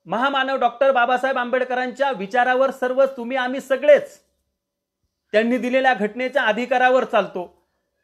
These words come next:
घटनेत जे जे अधिकार आहेत ते आपण करायला हरकत नाही. गुणवंत सदावर्ते, आपल्याला जरा लाज बाळगा. आपण कायदे पंडित आहात,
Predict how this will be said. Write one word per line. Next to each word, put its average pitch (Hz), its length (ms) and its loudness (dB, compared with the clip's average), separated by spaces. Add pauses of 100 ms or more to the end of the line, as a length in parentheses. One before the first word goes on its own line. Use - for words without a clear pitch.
(440)
घटनेत 220 360 2
जे 254 200 -2
जे 262 120 2
अधिकार 269 440 0
आहेत 254 380 4
ते 277 40 -4
आपण 262 340 -4
करायला 247 400 0
हरकत 254 460 0
नाही. 226 240 0 (1000)
गुणवंत 247 480 -2
सदावर्ते, 233 920 2 (1800)
आपल्याला 202 600 2
जरा 180 260 -2
लाज 160 420 -4
बाळगा. 151 340 -6 (1800)
आपण 220 280 0
कायदे 190 300 2
पंडित 214 420 -6
आहात, 175 180 -2